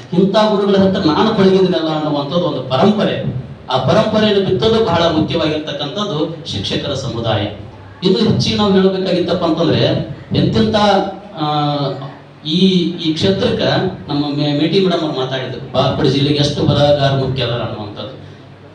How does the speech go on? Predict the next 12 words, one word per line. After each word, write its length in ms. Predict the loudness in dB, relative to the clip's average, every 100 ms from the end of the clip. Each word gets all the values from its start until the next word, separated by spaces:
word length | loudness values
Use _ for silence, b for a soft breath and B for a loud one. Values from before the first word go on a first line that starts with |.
| -2 0
ಇಂಥ 140 | 2 0
ನಿಟ್ಟಿನಲ್ಲಿ 380 | 0 0 0 0
ಒಬ್ಬ 120 | 0
ರಮೇಶ್ 440 | 2 2 2 0 0
ಕಮತಿಗೆ 380 | 0 2 2 0
ಅಂತಕ್ಕಂಥವನು 1120 | 0 -2 -2 -2 0 0 0 -2 -2 -4 -14 -20 -20 -6
ನಮ್ಮ 200 | -2 2
ಗುಳೇದಗುಡ್ಡದ 460 | 4 4 2 0 0
ಭಂಡಾರಿ 360 | 2 4 4
ಕಾಲೇಜಿನೊಳಗೆ 760 | 2 2 2 2 2 2 2 0
ಅಡ್ಮಿಷನ್ 380 | 2 4 4 2
ಮಾಡಿದ. 220 | 0